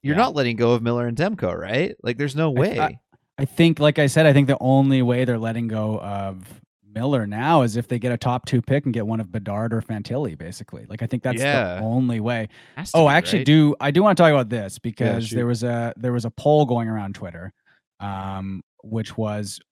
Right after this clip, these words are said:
Speaker 2: would you, uh, would you trade Elias Pettersson straight up for Connor Bedard?
Speaker 1: Yes. Next question.
Speaker 2: I mean, that is
Speaker 1: <laughs>
Speaker 2: the, I, look, I f-,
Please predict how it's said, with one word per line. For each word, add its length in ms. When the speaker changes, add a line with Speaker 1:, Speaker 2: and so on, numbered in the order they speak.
Speaker 2:
would 280
you, 640
uh, 960
would 280
you 80
trade 600
Elias 280
Pettersson 400
straight 300
up 180
for 140
Connor 240
Bedard? 400
Speaker 1:
Yes. 320
Next 160
question. 480
Speaker 2:
I 180
mean, 220
that 180
is 180
Speaker 1:
<laughs> 0
Speaker 2:
the, 320
I, 200
look, 300
I 120
f-, 260